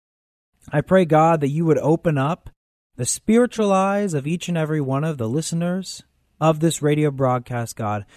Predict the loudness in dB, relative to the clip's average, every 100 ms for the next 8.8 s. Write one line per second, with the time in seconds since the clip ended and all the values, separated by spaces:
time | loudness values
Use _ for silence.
0 | _ -16 -4 4 4 4 2 0 0 0
1 | -4 -12 -14 -16 _ _ _ -8 -2 2
2 | 4 2 -2 -2 -2 -4 -4 -4 -2 -4
3 | -6 -8 -6 -4 -2 -2 -2 -4 -2 0
4 | 0 0 -2 -4 -4 -6 -8 -10 -18 -20
5 | _ _ _ _ _ _ _ -6 0 2
6 | 4 2 0 -2 -2 0 0 -4 -4 -4
7 | -2 -2 -6 -10 -10 -6 -6 -8 -10 -6
8 | -6 -6 -6 -4 -4 -4 -4 -6